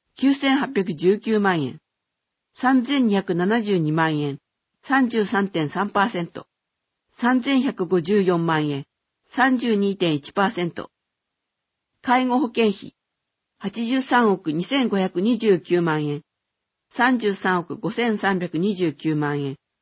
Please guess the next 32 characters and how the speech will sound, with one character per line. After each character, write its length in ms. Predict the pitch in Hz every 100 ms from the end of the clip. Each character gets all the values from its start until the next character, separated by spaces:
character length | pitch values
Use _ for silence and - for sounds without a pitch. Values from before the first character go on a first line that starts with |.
| _ _
四 260 | 196 247 240
十 120 | 247
点 240 | - 170
三 240 | 151 175 190
パ 140 | 202
ー 60 | -
セ 120 | 180
ン 60 | 156
ト。 200 | - - _ _ _ _ _ _ -
三 320 | 254 269 233
十 160 | 220
一 220 | 185 170 180
億 160 | -
八 120 | 160
千 280 | - - 240
七 160 | 208 240
百 220 | 185 151
六 200 | 147 175
十 240 | 185 196
九 180 | 180 175
万 260 | 165 156 147
円、 140 | 139 - _ _ _ _
三 300 | - 262 247
十 140 | 208
八 220 | 196 190 -
点 160 | 156
三 260 | 143 180 185
パ 140 | 196
ー 40 | -
セ 140 | 160
ン 60 |
ト。 140 | 139